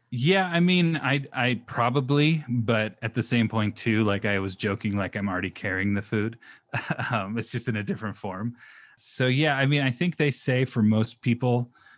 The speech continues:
you burn three to six thousand calories a day when you're through hiking,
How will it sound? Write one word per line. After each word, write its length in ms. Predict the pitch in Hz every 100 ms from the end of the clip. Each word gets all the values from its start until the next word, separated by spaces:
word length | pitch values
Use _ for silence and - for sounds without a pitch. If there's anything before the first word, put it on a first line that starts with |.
| -
you 120 | 110
burn 240 | 104 113 117
three 200 | 110 107
to 80 | 107
six 720 | - 117 - - - - -
thousand 400 | 117 107 98 107
calories 500 | 107 104 107 104 104
a 60 | 104
day 240 | 104 101
when 160 | 104 101
you're 100 | 101
through 240 | - 104
hiking, 540 | 104 104 113 110 110